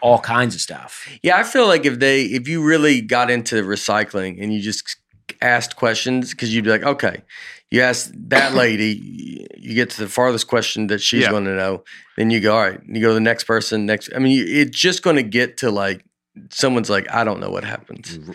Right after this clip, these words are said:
Speaker 4: right,
Speaker 2: And it
Speaker 4: right.
Speaker 2: gets so spread out. That's like, well, we ship it to
Speaker 3: Mm.
Speaker 2: Atlanta and they have a
Speaker 3: Mm-hmm.
Speaker 2: facility that takes it to,
Speaker 4: Right.
Speaker 2: you
Speaker 4: I think
Speaker 2: know.
Speaker 4: along the way, they call you dumb for asking all these
Speaker 2: Yeah.
Speaker 4: questions. And you just have to power through that,
Speaker 2: You'd
Speaker 4: you
Speaker 2: have to
Speaker 4: know?
Speaker 2: power through that
Speaker 4: Uh-huh.
Speaker 2: and go,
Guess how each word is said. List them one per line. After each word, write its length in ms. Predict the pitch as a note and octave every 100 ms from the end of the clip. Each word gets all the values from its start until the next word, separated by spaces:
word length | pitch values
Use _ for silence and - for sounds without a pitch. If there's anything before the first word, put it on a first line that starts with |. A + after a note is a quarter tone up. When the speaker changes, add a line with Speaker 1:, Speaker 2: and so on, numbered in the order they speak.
| -
Speaker 4:
right, 280 | A2+ F2 G#2+
Speaker 2:
And 80 | D3
it 40 |
Speaker 4:
right. 60 | F#2+
Speaker 2:
gets 200 | D3 -
so 260 | - D3+ D3
spread 460 | - - C3+ C3
out. 380 | A#2 A2+ F#2+ -
That's 200 | A#2 -
like, 120 | A#2
well, 120 | G#2+ A#2+
we 140 | C3
ship 340 | - B2+ A#2
it 140 | A2 -
to 340 | G#2+ G#2 G#2
Speaker 3:
Mm. 140 | B2+ B2
Speaker 2:
Atlanta 380 | A#2 B2 B2 G#2+
and 140 | G#2
they 100 | A2+
have 200 | B2 A2+
a 40 | B2+
Speaker 3:
Mm-hmm. 80 | A#2
Speaker 2:
facility 440 | - - A2+ G#2+
that 160 | G#2 G2+
takes 260 | A2+ G#2+
it 120 | G#2 -
to, 260 | G#2+ G2 F2
Speaker 4:
Right. 280 | E2+ E2 - - _ -
Speaker 2:
you 60 | - -
Speaker 4:
I 80 | A#2
think 120 | C3+
Speaker 2:
know. 80 | B2
Speaker 4:
along 260 | A2+ B2 A#2
the 60 |
way, 200 | G#2 A2
they 120 | G2+
call 180 | G2 G#2+
you 80 | F#2+
dumb 360 | D#2+ F#2 F#2+ F#2+
for 160 | A2
asking 320 | F#2 G2 - G#2+
all 120 | G#2
these 140 | G2+
Speaker 2:
Yeah. 140 | C3 B2
Speaker 4:
questions. 340 | G#2+ A#2 F#2+
And 100 | E2
you 60 | D#2+
just 160 | D#2+
have 180 | F2+ D#2+
to 80 | E2
power 300 | F2 E2 E2
through 240 | - - D#2+
that, 240 | E2 E2+
Speaker 2:
You'd 120 | C#3 C3+
Speaker 4:
you 40 |
Speaker 2:
have 100 | C3
to 80 | C3+
Speaker 4:
know? 60 | C3+
Speaker 2:
power 240 | B2 A#2+
through 180 | A#2 A2+
that 220 | G#2+ G2+
Speaker 4:
Uh-huh. 80 | F2+
Speaker 2:
and 100 | A2
go, 320 | A2 G#2 G2